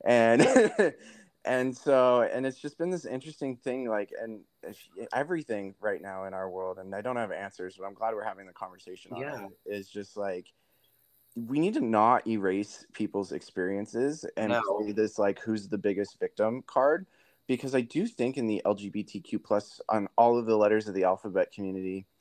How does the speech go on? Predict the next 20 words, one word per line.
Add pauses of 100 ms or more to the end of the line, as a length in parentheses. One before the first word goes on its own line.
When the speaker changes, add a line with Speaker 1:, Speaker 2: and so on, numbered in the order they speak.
(460)
Speaker 1:
something
that's
kind
of
a
negative
in
squishing
all
of
these
letters
together
is
each
of
those
letters (840)
is
an